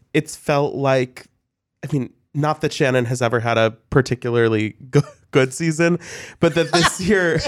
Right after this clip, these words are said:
Speaker 1: she's, she's been through the ringer.
Speaker 2: But she's still beloved. Like, I can still say I love Shannon Beador.
Speaker 1: You kind of, you kind of hurt for her.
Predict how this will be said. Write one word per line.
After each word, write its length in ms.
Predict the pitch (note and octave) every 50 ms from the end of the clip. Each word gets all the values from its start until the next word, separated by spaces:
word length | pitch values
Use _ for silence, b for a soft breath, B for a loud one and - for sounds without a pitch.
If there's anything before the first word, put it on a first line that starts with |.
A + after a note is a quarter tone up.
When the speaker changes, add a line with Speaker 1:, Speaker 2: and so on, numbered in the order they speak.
| - - - - C4 - _ - - - _ - _ B B B B B B B3 A3+ G3+ F#3 B
Speaker 1:
she's, 400 | - D4 E4 - - A#4+ G4 C4+ -
she's 340 | A#3+ - C#4 C#4 G4+ -
been 200 | E3 C4+ C4+ C4+
through 160 | C#4 E4+ F#4 F4+
the 100 | E4 C4+
ringer. 380 | A#3+ G#3+ G3 F#3+ F3+ F#3+ G3+
Speaker 2:
But 160 | A3+ D4 B3+
she's 200 | - E4+ F#4 -
still 260 | - - - F4+ F#4+ A#3+
beloved. 560 | C#4+ C4+ C4 C#4 D#4 F#4 E4 F3+ C3+ B2 D3+
Like, 140 | F#3+ G#3 B3+
I 100 | C4+ D4
can 120 | G#4 G4+
still 240 | - - D#4+ D#4+ D4+
say 140 | C#4+ D4+ D4
I 140 | B3+ A3
love 440 | G#3 F#3+ F3 F3 F3+ F3+ F#3 F3+ F3+
Shannon 360 | - - G3+ G3 F#3+ F#3+ F3+
Beador. 120 | E3+ F#3 G3
Speaker 1:
You 120 | B3+ B3+
kind 220 | - B3+ C4 C4 E4+
of, 180 | C4 G#3 - G3+
you 160 | A3 A#3 G3+
kind 280 | - - - A3+ A3+ G#3+
of 80 | F#3+
hurt 260 | D3+ - F#3+ F#3 - -
for 260 | - F3 D#3+ D#3 D3+
her. 360 | D#3+ F#3 F3+ F#3 G3 G3+ G3+